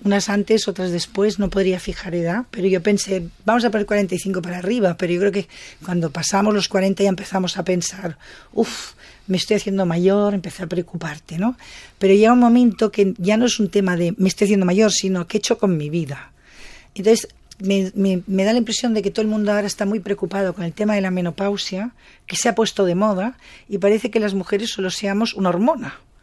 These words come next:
y que dependiendo de la hormona nos pase una cosa u otra. Y evidentemente no solo es la hormona, es la vida.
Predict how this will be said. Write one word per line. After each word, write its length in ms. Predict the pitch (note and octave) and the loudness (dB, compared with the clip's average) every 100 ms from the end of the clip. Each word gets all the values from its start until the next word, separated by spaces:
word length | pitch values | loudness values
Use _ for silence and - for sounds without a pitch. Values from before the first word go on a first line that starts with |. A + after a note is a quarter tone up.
| - - | -20 -10
y 140 | F3+ | -8
que 140 | - F3 | -4 -2
dependiendo 440 | E3+ F3 F3+ F#3 | -2 -2 -2 2
de 60 | G3 | 2
la 60 | |
hormona 340 | F#3+ F#3+ F#3+ A3+ | 2 0 2 2
nos 180 | F#3+ - | 0 -2
pase 240 | - E3+ | -6 -4
una 160 | D#3 - | -6 -6
cosa 260 | E3 - | -8 -4
u 120 | G#3 | -4
otra. 340 | A#3+ - D3+ - - - - - _ | -4 -8 -16 -18 -20 -20 -20 -20 _
Y 300 | G#3+ G3+ F#3+ | 0 2 2
evidentemente 720 | F#3+ F#3+ F#3+ A3 G#3+ G3+ G#3 | 4 4 2 -2 -2 -2 -2
no 120 | G3 F#3 | -2 -2
solo 240 | - F#3+ | -4 -4
es 80 | G3 | -4
la 100 | D#3 | -4
hormona, 360 | D#3 F3 G#3+ C3+ | -4 -4 -4 -6
es 100 | F3+ | -6
la 140 | D#3+ | -2
vida. 380 | F#3+ G#3+ B2+ | -2 -2 -6